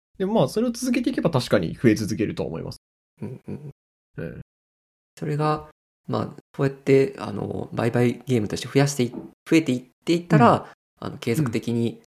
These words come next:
Speaker 2: なんか興味持ってくれる人もいるし。
Speaker 1: うん。うん。
Speaker 2: うん。
Speaker 1: そうだと思います。
Speaker 2: 無理やり継続で次の話に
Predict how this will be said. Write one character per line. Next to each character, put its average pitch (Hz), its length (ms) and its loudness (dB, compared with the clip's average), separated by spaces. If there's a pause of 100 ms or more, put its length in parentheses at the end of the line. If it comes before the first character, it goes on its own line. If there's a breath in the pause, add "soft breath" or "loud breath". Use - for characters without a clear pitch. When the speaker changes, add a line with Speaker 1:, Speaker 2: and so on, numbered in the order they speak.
Speaker 2:
な - 80 -14
ん - 20 -18
か - 260 -12
興 120 120 0
味 101 60 -2
持 95 60 -2
っ - 40 -2
て 147 100 -2
く 123 60 -2
れ 85 40 -2
る 98 60 -2
人 95 140 -6
も 87 80 -2
い 92 40 0
る 85 80 -2
し。 - 360 -8 (280)
Speaker 1:
う 233 60 -4
ん。 233 40 2
う 175 40 2
ん。 - 20 -2
Speaker 2:
う 104 160 -8
ん。 98 180 -10 (120)
Speaker 1:
そ 147 100 -4
う 117 40 0
だ 107 80 0
と - 80 -8
思 - 100 -8
い - 20 -12
ま - 100 -14
す。 - 140 -20 (1700)
Speaker 2:
無 110 160 -4
理 120 60 -2
や 123 80 4
り 120 180 2
継 - 240 0
続 120 180 2
で 123 140 4
次 131 220 0
の 120 80 2
話 120 260 2
に 95 200 -2